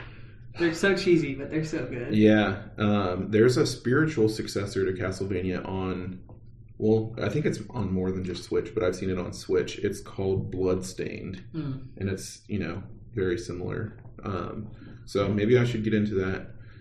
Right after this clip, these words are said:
Speaker 2: Um, my number eight pick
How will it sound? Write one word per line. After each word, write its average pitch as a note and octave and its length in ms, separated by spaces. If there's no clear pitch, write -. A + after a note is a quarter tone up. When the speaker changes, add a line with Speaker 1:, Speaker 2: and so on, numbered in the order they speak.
Speaker 2:
Um, G#2 580
my C#3 600
number A#2+ 680
eight A2 520
pick - 560